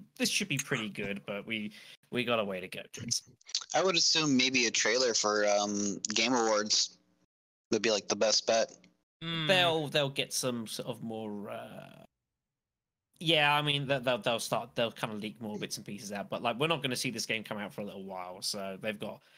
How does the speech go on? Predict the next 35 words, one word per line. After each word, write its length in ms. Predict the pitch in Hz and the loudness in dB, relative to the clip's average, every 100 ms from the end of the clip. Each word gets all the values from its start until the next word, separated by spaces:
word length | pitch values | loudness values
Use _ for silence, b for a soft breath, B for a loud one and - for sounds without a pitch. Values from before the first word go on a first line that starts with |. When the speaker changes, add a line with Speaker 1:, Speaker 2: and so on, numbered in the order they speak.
| b _ | b _
Speaker 1:
plenty 440 | - 156 151 135 | 0 2 2 0
of 60 | 123 | 0
time 260 | - 117 110 | -2 -2 -4
to 60 | |
play 240 | 101 113 104 | -4 -4 -2
around, 760 | 104 101 98 101 101 101 98 | -4 -6 -6 -8 -8 -10 -10
and 200 | 101 101 | -10 -6
maybe 200 | 107 107 | -6 -6
they'll 160 | 104 104 | -6 -4
have 140 | 101 | -4
a 20 | 98 | -4
bit 120 | 92 | -6
of 80 | - | -4
fun. 420 | 117 104 107 101 B B _ | -2 0 -2 -6 B B _
Maybe 360 | 135 147 135 131 | 2 4 4 2
they'll 220 | 123 123 | 2 2
ha-, 100 | 123 | 0
like, 400 | 127 117 107 - | 0 0 -2 -2
uh, 200 | 120 110 | 0 2
start 340 | - - 113 - | 0 0 0 0
spreading 640 | - - _ 143 120 117 | -2 -4 _ 0 0 0
some 200 | - 117 | -2 -2
messages 480 | 110 - 113 107 104 | -2 -2 -4 -4 -6
and 100 | 101 | -6
bits 200 | 107 - | -8 -8
and 100 | 107 | -8
pieces, 360 | 113 104 107 107 | -6 -6 -4 -4
like 180 | 104 | -4
in 60 | 107 | -4
the 140 | 104 | 0
old 160 | 113 110 | 2 2
Speaker 2:
<laughs> 20 | |
Speaker 1:
system, 640 | - - - 160 147 131 120 | 0 -2 -2 0 4 4 4
Speaker 2:
Yes. 480 | 117 117 110 107 | 4 6 4 4
Speaker 1:
in, 160 | 113 | 0